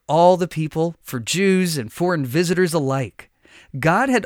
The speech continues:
honored that prayer and made his presence seen, felt, and known. There were sacrifices, there was music,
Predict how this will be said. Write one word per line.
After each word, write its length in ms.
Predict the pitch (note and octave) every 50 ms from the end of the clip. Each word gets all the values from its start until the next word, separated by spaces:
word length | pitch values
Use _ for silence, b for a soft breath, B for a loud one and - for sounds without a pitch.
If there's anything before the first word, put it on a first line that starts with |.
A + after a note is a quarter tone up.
| - -
honored 340 | E3+ G#3+ D4 D4+ G#3+ D3+
that 180 | D3 B2+ B2+ -
prayer 340 | - - C3+ A#2+ A#2+ C#3 E3
and 180 | E3+ D#3+ C#3+
made 180 | D3 D#3+ G3 G#3
his 180 | F3+ F#3+ F3+ -
presence 460 | - - F3 F3+ F#3+ F3 F3+ D#3+ -
seen, 480 | - - - G3 G#3 G3 D#3+ A#2+ F#2
felt, 640 | - - - - - F3+ F3+ F3 D3+ B2 - - - b b b b b b
and 280 | C3+ C#3+ D3+ C#3+ C3 A#2+
known. 420 | A#2+ B2 B2+ A2+ G2 F2+ - - _ _ _ _ _ _ _ _ _ _ _ B B B B B B
There 140 | B F#3 F#3+
were 120 | E3+ C#3 B2+
sacrifices, 1040 | - - G#3 A#3 A#3+ - A#3+ - - A3+ A3 A3+ - - A#3 A#3 A3 - - - -
there 140 | D3 C#3+ C3
was 180 | A#2+ G#2+ A2+
music, 520 | C3+ E3 A3 A#3+ G#3+ F#3+ A3 G#3+ - -